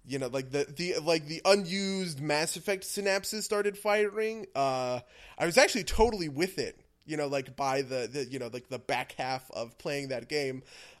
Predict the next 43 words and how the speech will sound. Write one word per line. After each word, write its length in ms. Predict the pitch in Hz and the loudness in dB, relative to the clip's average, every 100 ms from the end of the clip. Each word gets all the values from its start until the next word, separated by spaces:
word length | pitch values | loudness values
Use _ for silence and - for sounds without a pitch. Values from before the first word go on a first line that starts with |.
| - | 6
Um, 640 | 175 170 160 147 147 156 - | 8 10 10 6 0 -8 -4
and 160 | 165 170 | -2 2
now 160 | 175 | 4
I'm, 320 | 175 170 165 - | 4 2 -2 -4
you 120 | 160 | -4
know, 180 | 151 131 | -2 -2
I'm, 140 | 147 | -4
now 140 | 151 151 | -2 -2
I'm 100 | 139 | -4
kind 160 | 160 | -6
of 80 | 131 | -4
halfway 380 | 147 156 160 151 | -2 -2 -2 -6
through 240 | 151 151 | -4 -4
Mass 300 | 143 143 143 | -4 -4 -6
Effect 300 | 135 139 - | -8 -8 -8
two, 320 | 156 151 127 - | -8 -6 -8 -8
and 80 | 147 | -10
I 60 | |
just, 280 | 147 - - | -10 -12 -10
I 40 | |
love 180 | 143 147 | -10 -6
that 140 | 143 139 | -6 -4
game 180 | 156 | -8
so 160 | - 175 | -6 -8
fucking 420 | - - - 160 - | -12 -20 -18 -14 -12
much, 240 | 156 - - | -12 -12 -16
dude. 100 | 160 - | -16 -14
It's 280 | - - - | -12 -10 -6
so 140 | 214 | -6
fucking 540 | - - - - 294 - | -6 -14 -16 -14 -14 -12
good. 520 | - 277 - - - - - - - | -6 -6 -4 -6 -6 -10 -10 4 12
Uh, 200 | 226 214 | 12 12
one 200 | 202 277 | 12 10
of 60 | 262 | 10
the 80 | |
things 320 | 208 254 233 220 | 4 2 6 6
I'm 160 | 185 | 6
really 180 | 208 202 | 4 2
noticing 540 | 180 190 196 208 190 | 4 4 2 0 0
on, 500 | - 160 151 147 131 - - | 2 2 4 2 -2 -8 0
uh, 200 | 143 135 | 2 2
a-, 220 | 151 139 131 | 2 2 2
as 640 | 151 147 139 127 - - | 0 0 -2 -6 -8 -8